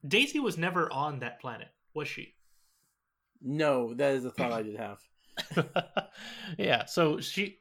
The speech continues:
Speaker 1: she seems to have a pretty good, um, mindset or description in her mind of what that planet looked like. So I'll give her that.
Speaker 2: Yeah.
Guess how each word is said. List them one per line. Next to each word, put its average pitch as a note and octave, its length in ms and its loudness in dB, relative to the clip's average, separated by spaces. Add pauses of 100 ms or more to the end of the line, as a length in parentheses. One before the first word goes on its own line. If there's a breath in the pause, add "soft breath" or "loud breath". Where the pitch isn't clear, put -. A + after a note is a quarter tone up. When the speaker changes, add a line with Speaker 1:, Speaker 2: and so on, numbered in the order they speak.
Speaker 1:
she F3+ 160 4
seems C#4 240 0
to D#3+ 100 2
have D3 140 6
a B2+ 60 -2
pretty D#3+ 280 0
good, C3+ 360 0 (200)
um, A2+ 400 -4 (680)
mindset C3+ 760 0
or A#2 160 -4
description C3 480 -8
in A#2+ 100 -4
her A#2+ 100 -6
mind A2+ 380 -2
of A#2+ 120 -10
what B2+ 120 -10
that A2 160 -6
planet B2+ 240 -6
looked C3+ 180 -8
like. - 200 -10
So A#2 280 -12 (140)
I'll G3 80 -10
give A#3 180 -8
her A3+ 120 -4
that. G3+ 220 -4 (680)
Speaker 2:
Yeah. D3+ 200 -8